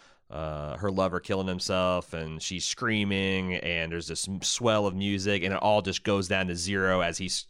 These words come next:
uh, as she screams, "No," uh, post flashback, and, and, and he completely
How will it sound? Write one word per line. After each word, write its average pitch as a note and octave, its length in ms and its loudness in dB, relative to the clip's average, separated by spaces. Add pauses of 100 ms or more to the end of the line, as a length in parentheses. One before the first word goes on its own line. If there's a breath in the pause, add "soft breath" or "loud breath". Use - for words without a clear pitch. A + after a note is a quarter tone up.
(140)
uh, - 20 -2
as F2 340 -2
she G2 140 -6
screams, F2 460 -4
"No," F#2 640 2 (460 soft breath)
uh, F2+ 240 2
post B2 320 2
flashback, F2 680 0
and, E2+ 240 -6
and, E2+ 380 -6
and D#2 200 -6
he E2+ 40 -10
completely F#2+ 840 -2